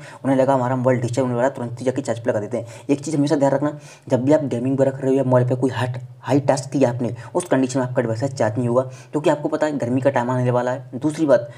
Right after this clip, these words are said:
जब भी आपका डिवाइस जितना हीट होगा ज़्यादा, उतना ही स्लो चार्ज होता है, भले ही आपका डिवाइस कितनी भी फास्ट चार्जिंग को सपोर्ट करता हो, बैटरी जितनी हाई हीट होगी, उतनी आपकी चार्जिंग को सपोर्ट नहीं करती है। तो हमेशा जब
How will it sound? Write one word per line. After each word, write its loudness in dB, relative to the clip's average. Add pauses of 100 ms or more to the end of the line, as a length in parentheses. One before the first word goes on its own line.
(200)
जब 0
भी 4
आपका 0
डिवाइस 0
जितना -4
हीट 0
होगा 0
ज़्यादा, 0 (220)
उतना -2
ही 2
स्लो -6
चार्ज 2
होता 0
है, 2
भले -4
ही 2
आपका -2
डिवाइस -4
कितनी 0
भी 2
फास्ट -2
चार्जिंग 0
को -4
सपोर्ट -8
करता 2
हो, -2 (240)
बैटरी 0
जितनी -4
हाई 2
हीट 2
होगी, -2 (120)
उतनी -2
आपकी -2
चार्जिंग -2
को -6
सपोर्ट -4
नहीं -4
करती -4
है। -8 (480)
तो 6
हमेशा 0
जब -4